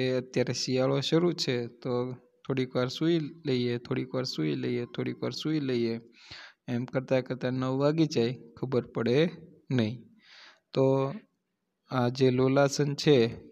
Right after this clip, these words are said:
કે ડોલાસન છે, એ કરવાથી આપણી ઊંઘ ઓછી થાય. છે અથવા એના ઉપર આપણે ઊંઘ આવવી વગેરે શરીરના જે રોગ છે એ નાશ પામે છે. નાડીની અશુદ્ધતિ-,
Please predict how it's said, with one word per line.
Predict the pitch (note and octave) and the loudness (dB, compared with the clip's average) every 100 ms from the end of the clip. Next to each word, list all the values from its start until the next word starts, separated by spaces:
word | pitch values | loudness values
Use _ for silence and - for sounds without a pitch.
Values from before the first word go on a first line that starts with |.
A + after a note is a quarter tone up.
| _ - | _ -4
કે | B2 | 0
ડોલાસન | B2+ B2+ C3 C3 - C3+ C3+ | 4 6 6 4 2 -2 2
છે, | D#3 C#3 A#2 A#2 - - _ - | 4 4 2 -4 -18 -20 _ -4
એ | B2 | -4
કરવાથી | - B2+ B2 B2 A#2+ | 0 2 2 2 -2
આપણી | B2 B2+ | 0 -4
ઊંઘ | D3+ D3 D3 - - | 2 2 2 -2 2
ઓછી | E3 D#3+ A#2+ | 4 4 0
થાય. | A2+ A#2 C#3 F3+ F3 - - _ _ _ - _ _ - | 0 6 6 6 0 -18 -20 _ _ _ -20 _ _ -2
છે | C3 A#2 | 2 2
અથવા | A#2+ A#2+ B2+ | 0 2 2
એના | B2+ C3+ C3+ | 2 2 2
ઉપર | B2+ C3 B2+ | 2 0 0
આપણે | B2 C3+ E3+ F3+ - - - - | 2 2 2 0 -10 -20 -16 -2
ઊંઘ | C3+ C3+ B2+ | 0 2 2
આવવી | B2+ C3+ C3+ D3 | 2 2 2 0
વગેરે | D3+ B2+ B2 C#3 C3+ C#3+ D3+ A3+ - - - - | 0 -2 0 2 4 2 0 -4 -14 -20 -20 -12
શરીરના | - C#3+ D3 C#3+ C#3+ C3 | 0 2 4 2 0 0
જે | B2+ | 2
રોગ | B2 C3 D3 D3 | 4 6 4 2
છે | - E3+ A#2 G#2 - - | 2 6 6 2 -6 -4
એ | B2+ B2 | 0 2
નાશ | A#2 A#2+ - | 2 0 -2
પામે | A#2+ A2+ C#3 A3 - - - _ _ - | -2 0 4 2 0 -14 -20 _ _ -12
છે. | - A#2+ A#2 A2+ _ _ - - - - _ | -2 -2 -2 -8 _ _ -20 -20 -20 -20 _
નાડીની | C3 C#3+ D3+ D#3+ D#3 | 2 6 6 6 4
અશુદ્ધતિ-, | D3 - D3 D3 D#3 D3+ D#3+ D#3 D3 | 4 2 -2 4 4 4 0 0 0